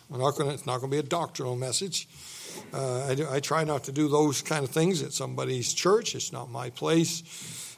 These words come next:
Um, I may say a couple things here that be, will be doctrinal, but for the most part, I'm gonna, it's gonna be a prophecy type message about the end times. And let me, let me say this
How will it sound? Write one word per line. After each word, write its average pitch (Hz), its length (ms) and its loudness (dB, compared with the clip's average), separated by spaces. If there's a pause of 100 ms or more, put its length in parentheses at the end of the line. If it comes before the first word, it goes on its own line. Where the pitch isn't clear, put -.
Um, 131 640 0 (500)
I 123 120 -2
may 135 180 4
say 131 220 0
a 131 80 -2
couple 190 320 -2
things 139 320 0
here 180 260 6
that 135 480 -6
be, 139 120 -6
will 139 160 -4
be 127 180 -6
doctrinal, 131 500 2
but 127 200 -2
for - 140 -6
the 135 60 -2
most 143 300 2
part, 131 260 6
I'm 135 140 2
gonna, 131 260 2 (800)
it's 123 140 0
gonna 160 180 6
be 156 120 10
a 147 80 8
prophecy 151 440 2
type 131 340 0
message 131 800 -2
about 123 280 -4
the 131 120 0
end 127 160 -2
times. 113 640 -8
And 135 100 -4
let 185 140 6
me, 208 100 -2
let 190 200 2
me 143 80 2
say 151 240 2
this 151 440 -2